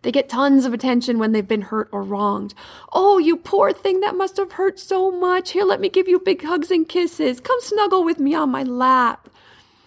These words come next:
That's going a bit overboard, but you get the idea. If either the child who got hurt or the child who did the hurting,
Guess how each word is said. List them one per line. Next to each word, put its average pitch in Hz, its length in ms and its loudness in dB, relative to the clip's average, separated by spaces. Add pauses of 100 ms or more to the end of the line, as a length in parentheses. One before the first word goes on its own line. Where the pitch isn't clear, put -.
(120)
That's 240 260 0
going 226 200 2
a - 20 0
bit 220 120 2
overboard, 208 480 2
but 208 160 -8
you 208 80 -2
get 208 240 -4
the 208 100 -4
idea. 208 540 -6 (340)
If 285 240 0
either 311 260 4
the 277 120 0
child 220 320 0
who 208 100 -4
got 339 300 0
hurt 349 380 -6
or 240 100 -2
the 226 100 -2
child 220 440 -2
who 226 140 -8
did 381 280 0
the 294 80 0
hurting, 247 400 2